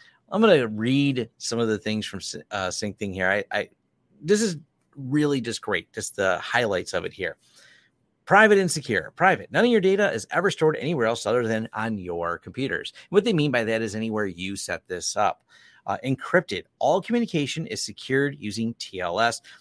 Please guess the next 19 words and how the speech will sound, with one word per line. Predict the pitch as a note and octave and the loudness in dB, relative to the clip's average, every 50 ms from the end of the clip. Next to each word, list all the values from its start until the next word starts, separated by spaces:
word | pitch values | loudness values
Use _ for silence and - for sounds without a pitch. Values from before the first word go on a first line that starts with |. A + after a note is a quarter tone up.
| _ _ | _ _
The | - G#2+ G2+ | -6 -6 -2
encryption | - - F3 D#3+ - G3+ G3 F#3+ F3 | 2 0 0 2 0 -2 -2 -2 -2
you'd | B2+ B2 B2+ C3 C3+ C3 - _ _ _ _ _ - | -4 -4 -2 -2 -2 -4 -6 _ _ _ _ _ -8
used | A2+ A#2+ B2+ C3 C3 B2+ - - | -4 -2 0 0 0 -2 -4 -8
includes | - G2+ G2 - - A2+ A2 A2 G#2 - | -10 -10 -10 -6 -2 0 0 0 0 -2
perfect | - - - D3 D#3+ G#3+ G3 - - | -4 -2 0 2 2 2 0 -2 -2
forward | - G#2+ A2 A2+ G#2+ | 0 0 2 0 0
secrecy | - - - G#3+ - - A#2+ - - G2 F2+ | -2 -2 -2 -2 -2 -2 -4 -4 -4 -6 -6
to | - | -6
prevent | - G2 F#2+ G2 A#2+ D3+ D#3 - | -6 -6 -2 -2 -2 -2 -2 -6
any | - B2 B2 A#2 | -6 -4 -4 -4
eavesdropper | A#2 - C3+ D#3 D3+ - A2 G2+ G#2 - A2 | -2 -4 -4 -4 -2 0 0 0 0 -2 -6
from | - - G2 F2+ - - | -6 -6 -8 -10 -6 -4
ever | - A2 A2 D3 D3 B2+ | -2 0 0 0 -2 -2
gaining | G#2+ - - G#2 G#2 G#2+ A2 A2 - _ - | -6 -8 -6 -4 -2 -2 -2 -2 -4 _ -12
access | - G#2 G2 - - G2+ F2+ | -14 -14 -14 -12 -12 -12 -14
to | - - F#2+ | -12 -10 -8
your | F2 E2+ F2 E2 - _ - | -6 -4 -6 -6 -8 _ -4
data. | G#2 A#2 B2 G2+ E2+ - | -2 -2 0 -2 -2 -4